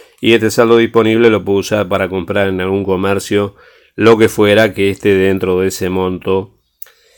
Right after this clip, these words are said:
eh, de cuatrocientos veintiocho pesos. Eh, vendo flechas, una que va hacia la izquierda, que es para la parte de invertir ese dinero,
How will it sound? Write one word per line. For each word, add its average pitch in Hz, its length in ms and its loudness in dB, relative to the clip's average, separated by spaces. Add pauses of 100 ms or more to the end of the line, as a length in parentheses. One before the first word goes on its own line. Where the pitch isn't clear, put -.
(260)
eh, 90 640 -4
de 95 120 -2
cuatrocientos 95 600 0
veintiocho 90 500 -6
pesos. - 560 -16 (460)
Eh, 123 520 8
vendo 156 320 6
flechas, 104 600 -2 (100)
una 127 380 4
que 123 420 0 (380)
va 107 500 0
hacia 117 480 2
la 117 120 4
izquierda, 123 520 4
que 92 80 -4
es 90 100 -4
para 92 260 -6
la 90 140 -4
parte 98 280 -2
de 95 400 -2
invertir 120 680 0
ese 135 240 0
dinero, 110 520 0